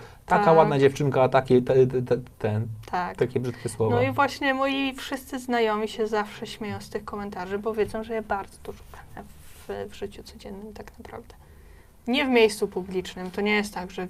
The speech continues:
Speaker 2: weźmiecie mnie do restauracji, ja zachowam się jak zwierzę, ale jakby jak, jak reaguję sobie w dyskusji ze znajomymi, jak o czymś opowiadam, jak, y,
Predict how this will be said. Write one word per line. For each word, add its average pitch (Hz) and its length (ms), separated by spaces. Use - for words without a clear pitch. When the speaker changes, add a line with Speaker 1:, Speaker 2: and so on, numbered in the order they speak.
Speaker 2:
weźmiecie 190 440
mnie 185 160
do 180 120
restauracji, 180 680
ja 180 100
zachowam 180 460
się - 140
jak 190 180
zwierzę, 196 400
ale 392 120
jakby 392 180
jak, 330 360
jak 285 280
reaguję 240 520
sobie 208 440
w 208 280
dyskusji 208 600
ze 202 160
znajomymi, 202 520
jak 208 180
o 196 100
czymś 196 220
opowiadam, 214 680
jak, 196 260
y, 196 40